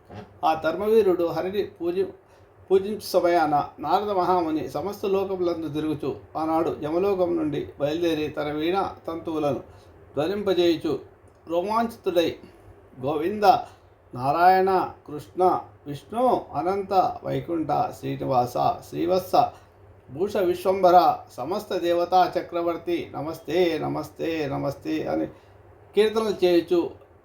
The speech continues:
ఈ బ్రా-, ఈ ధర్మవీరుని వద్దకు వస్తాడు. ఇట్లు నృత్యము చేయుచున్న నారద మునీశ్వరుని చూచి వైశ్యుడు ఆనంద సాగరమగ్నుడై నేత్రముల వెంట ఆనంద బాష్పముల వదులు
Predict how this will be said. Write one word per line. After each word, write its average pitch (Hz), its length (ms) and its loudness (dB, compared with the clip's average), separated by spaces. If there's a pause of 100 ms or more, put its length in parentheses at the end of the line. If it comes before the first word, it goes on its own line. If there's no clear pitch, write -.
(1400)
ఈ 165 240 0
బ్రా-, 151 380 0 (420)
ఈ - 40 -6
ధర్మవీరుని 190 580 2
వద్దకు 147 460 -6
వస్తాడు. 135 400 0 (1300)
ఇట్లు 185 220 2
నృత్యము 190 380 4
చేయుచున్న 226 600 4
నారద 202 300 4
మునీశ్వరుని 214 600 0
చూచి 190 340 0
వైశ్యుడు 170 600 0 (580)
ఆనంద 220 340 2
సాగరమగ్నుడై 175 1040 0
నేత్రముల 185 480 -2
వెంట 156 260 -2
ఆనంద 180 440 0
బాష్పముల 156 580 -6
వదులు - 680 -8